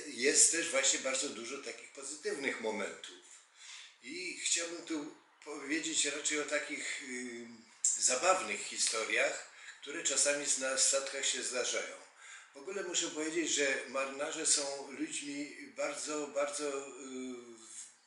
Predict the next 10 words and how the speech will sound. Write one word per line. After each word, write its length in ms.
mocno 420
obdarzonymi 720
poczuciem 500
humoru. 560
Także 460
uwiel-, 500
uwielbiają 960
różnego 440
rodzaju, 720
y, 840